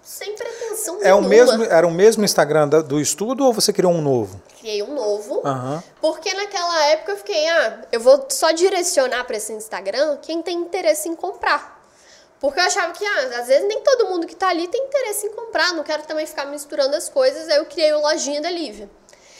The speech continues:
Speaker 1: E nesse Lojinha da Lívia, realmente, aí eu criei o domínio, criei site. Eu fui fazer uma coisa mais profissional, que naquela época o profissional era dezenove e noventa por mês. Eu que fiz design, eu que fui atrás de tudo
Speaker 2: Aham.
Speaker 1: e cadastrei.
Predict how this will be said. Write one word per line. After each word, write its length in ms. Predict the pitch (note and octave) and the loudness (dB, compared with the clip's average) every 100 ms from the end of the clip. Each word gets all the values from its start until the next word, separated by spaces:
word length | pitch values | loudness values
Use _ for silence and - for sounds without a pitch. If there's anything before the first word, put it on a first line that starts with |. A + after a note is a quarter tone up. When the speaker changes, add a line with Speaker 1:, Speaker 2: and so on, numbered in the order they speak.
| - - | -20 -10
Speaker 1:
E 80 | F#4 | -6
nesse 380 | F4+ D4+ C#4 D4 | 2 2 2 0
Lojinha 480 | C#4+ C#4 B3 A#3 A3+ | 2 2 0 -4 -4
da 120 | B3+ | -2
Lívia, 440 | C#4+ B3 A#3+ C4 C#4 | -4 -6 -6 -6 -6
realmente, 800 | C#4 D#4+ C#4+ G#3+ A#3+ C4 - - _ - - - _ | -6 -8 -6 -8 -10 -10 -12 -14 _ -20 -20 -20 _
aí 280 | - A#3+ B3 | -4 -2 0
eu 160 | A#3 A#3 | -2 -2
criei 220 | D4 B3 | 2 2
o 40 | B3 | 6
domínio, 500 | D#4+ E4+ D#4 C#4+ C4+ | 4 2 -2 -4 -8
criei 280 | - G#3 | -8 -10
site. 640 | G#3 - C#4 G3+ A3 G3+ A3+ | -10 -12 -8 -6 -6 -8 -12
Eu 80 | |
fui 180 | A3 F4+ | -8 -6
fazer 180 | A4+ B4+ A#4+ | -4 -2 -2
uma 60 | F4+ | -2
coisa 280 | E4+ D#4+ | -2 -2
mais 200 | D4 C4+ | -4 -4
profissional, 880 | - C4 B3+ - F4 F4 A#3+ D4 - - - _ | -4 -4 -4 -10 -8 -6 -4 -4 -6 -18 -20 _
que 80 | - | -12
naquela 320 | A3 - A3 | -4 0 4
época 160 | A3 - | 2 0
o 40 | |
profissional 420 | A#3+ B3 C4+ C4 A#3+ | -10 -4 0 2 2
era 140 | A#3+ | 0
dezenove 440 | A3+ B3 A#3+ A#3+ D4 | -4 -4 -4 -4 -2
e 40 | |
noventa 460 | D4 A3 A3 B3+ - | -4 -4 -8 -10 -10
por 180 | A#3 G3 | -12 -10
mês. 320 | G3+ A#3 G#3+ | -8 -8 -8
Eu 80 | A3+ | -10
que 80 | |
fiz 200 | - C4+ C4+ | -10 -12 -12
design, 500 | C#4 A3 G3+ A3 G#3 | -14 -12 -8 -6 -6
eu 60 | |
que 80 | G#3 | -8
fui 100 | F4 | -6
atrás 340 | F4 D#4+ D#4 | -6 -2 -4
de 40 | - | -6
tudo 360 | - B3+ B3+ F4 - - | -14 -16 -14 -16 -14 -8
Speaker 2:
Aham. 300 | B2+ C#3 D3+ | -6 -6 -8
Speaker 1:
e 60 | E4 | -12
cadastrei. 680 | - F4 F#4+ G#4 E4+ C#4+ | -4 -2 -2 -2 0 0